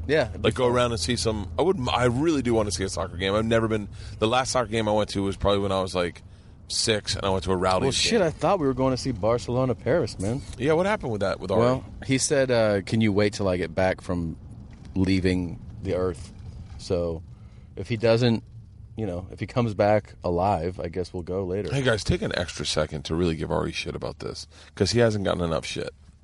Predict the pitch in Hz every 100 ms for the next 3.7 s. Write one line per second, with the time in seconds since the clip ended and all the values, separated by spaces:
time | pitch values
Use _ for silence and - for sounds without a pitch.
0 | - _ - - - - 98 90 - 85
1 | 80 78 73 71 - 78 73 69 - 76
2 | 76 - - - - 95 117 127 92 76
3 | - 76 76 - 147 170